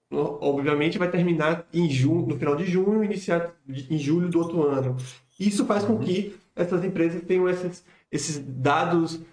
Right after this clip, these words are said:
Speaker 1: é, de dois mil e vinte e dois, ou então de dois mil e vinte e um, quarto trimestre, enquanto a outra tá no terceiro trimestre, por aí vai. Então, não tem nenhum problema, é... não tem nenhum problema quanto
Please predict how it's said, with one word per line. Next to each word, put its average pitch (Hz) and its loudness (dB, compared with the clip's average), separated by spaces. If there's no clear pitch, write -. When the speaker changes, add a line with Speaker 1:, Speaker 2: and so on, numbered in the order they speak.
Speaker 1:
é, 143 2
de 135 0
dois 151 2
mil 160 2
e 156 2
vinte 160 -2
e 131 -10
dois, 147 2
ou 151 2
então 151 0
de 147 -2
dois 151 2
mil 156 2
e - -2
vinte 160 -4
e 147 0
um, 170 2
quarto 156 0
trimestre, 147 0
enquanto 147 -2
a 143 2
outra 143 0
tá 151 -2
no 147 -4
terceiro 143 -2
trimestre, 139 -2
por 135 -6
aí 156 0
vai. 123 -6
Então, 175 -2
não 214 0
tem 220 2
nenhum 202 2
problema, 185 2
é... 135 2
não 156 0
tem 165 0
nenhum 170 2
problema 165 2
quanto 147 2